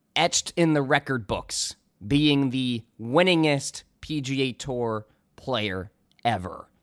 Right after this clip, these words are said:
That would be something if it does come to fruition on Sunday afternoon. As for the rest of Tiger's schedule, we really don't know. Obviously, he will play the Players' Championship, all of the majors.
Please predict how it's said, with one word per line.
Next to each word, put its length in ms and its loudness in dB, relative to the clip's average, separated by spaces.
That 360 4
would 100 -2
be 140 -2
something 560 -2
if 160 -6
it 120 -6
does 440 -2
come 300 -4
to 260 -6
fruition 800 -4
on 200 -2
Sunday 500 -2
afternoon. 680 -4
As 400 4
for 300 2
the 120 -2
rest 460 0
of 100 0
Tiger's 460 2
schedule, 720 -2
we 240 -6
really 340 -2
don't 300 2
know. 340 -4
Obviously, 380 6
he 80 0
will 160 0
play 240 2
the 80 -4
Players' 320 -2
Championship, 800 -2
all 140 2
of 100 -6
the 80 -6
majors. 680 2